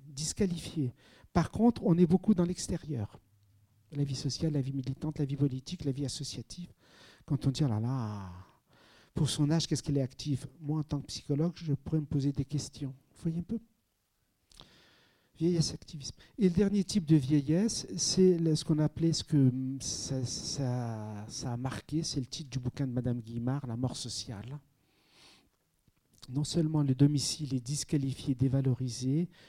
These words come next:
mais même les espaces extérieurs. Bon, alors vous voyez bien que je suis à cheval sur le psychologique et social, parce que ces quatre types de vieillesse, entre guillemets, correspondent aussi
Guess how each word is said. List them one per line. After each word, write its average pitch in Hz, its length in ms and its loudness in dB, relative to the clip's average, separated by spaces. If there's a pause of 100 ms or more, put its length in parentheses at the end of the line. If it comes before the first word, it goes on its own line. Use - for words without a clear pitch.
(140)
mais 143 160 8
même 160 220 4
les 139 200 0
espaces - 340 -2
extérieurs. - 800 -12 (1400)
Bon, 143 300 10 (520)
alors 147 180 2
vous 131 40 0
voyez 165 180 6
bien 196 140 2
que 143 60 -8
je 156 100 4
suis 165 200 2
à 156 60 4
cheval 151 220 2
sur 151 140 -2
le 139 80 2
psychologique - 640 -6
et 117 40 -4
social, 196 420 -4
parce 147 160 -4
que 143 100 -6
ces 151 160 -4
quatre - 260 -4
types 139 300 -6
de 139 80 4
vieillesse, 143 640 -2
entre 147 260 -4
guillemets, 139 380 -6
correspondent 160 720 -4
aussi 175 520 -4